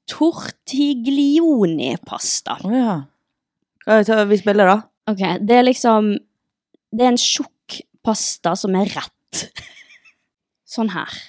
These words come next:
Speaker 2: Ah.
Speaker 1: Jæklig god.
Speaker 2: Det, den har jeg sett før.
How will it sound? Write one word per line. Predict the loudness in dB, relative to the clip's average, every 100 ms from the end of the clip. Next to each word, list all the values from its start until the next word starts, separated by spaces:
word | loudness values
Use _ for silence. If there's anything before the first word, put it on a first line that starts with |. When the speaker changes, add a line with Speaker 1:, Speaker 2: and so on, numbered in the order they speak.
| _ _ _ _ _ _ _
Speaker 2:
Ah. | -6 -2 -2 -4 -4 0 0 0 -2 -6 -8
Speaker 1:
Jæklig | -6 -4 -6 -12 -12 -8
god. | -6 -6 -10 _ _
Speaker 2:
Det, | -6 -4 0
den | -2
har | -2
jeg |
sett | -6 -8
før. | -10